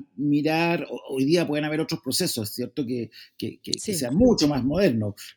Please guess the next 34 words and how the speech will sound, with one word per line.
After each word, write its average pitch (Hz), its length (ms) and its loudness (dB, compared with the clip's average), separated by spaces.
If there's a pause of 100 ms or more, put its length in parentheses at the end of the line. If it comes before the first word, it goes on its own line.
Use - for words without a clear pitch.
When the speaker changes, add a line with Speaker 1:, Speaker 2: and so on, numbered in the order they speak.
Speaker 1:
pero 165 180 4
él 196 120 2
sienta 233 320 2
las 202 140 2
bases 208 240 0
de 208 120 2
preocuparse 180 680 4
de 214 80 2
la 196 100 4
bodega, 180 600 2
preocuparse 160 580 0
de 190 100 0
la 190 100 4
higiene, 165 680 -2 (320)
preocuparse 170 280 -2
Speaker 2:
Totalmente. 339 380 0
Speaker 1:
de 330 60 -2
los - 140 -6
procesos, 175 720 0 (240)
y - 80 2
eso 196 220 0
fue 202 240 0
capital 190 420 0
para 208 140 -4
que 202 80 0
los 190 260 0
vinos, 185 640 -2 (500)
eh, - 80 -16
tuvieran 170 300 -2
cada 170 220 0
vez 175 160 0
menos 170 280 -2
defectos, 147 480 -2
¿no? 147 240 -4